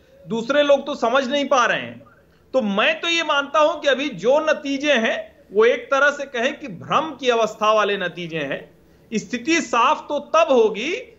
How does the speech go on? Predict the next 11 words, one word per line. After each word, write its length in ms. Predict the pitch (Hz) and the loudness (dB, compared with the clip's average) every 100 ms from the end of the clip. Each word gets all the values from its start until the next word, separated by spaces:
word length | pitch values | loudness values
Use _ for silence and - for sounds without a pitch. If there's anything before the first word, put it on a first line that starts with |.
| - | -6
जब 180 | 170 254 | -2 -2
शरद 540 | - 240 262 320 320 - | -2 0 2 2 0 -2
पवार 340 | 262 269 277 | 0 2 2
साफ 380 | - 214 214 214 | 0 0 0 -2
हो 100 | 196 | -2
जाएंगे, 440 | 170 165 147 156 | 0 0 -2 -2
और 240 | 294 294 254 | 2 4 2
अगर 240 | 240 277 | 2 0
नहीं 340 | 226 226 339 392 | 0 -2 -2 -2
साफ 380 | - 269 254 | 0 2 0
होंगे, 560 | 196 175 151 127 - | -4 -8 -8 -10 -14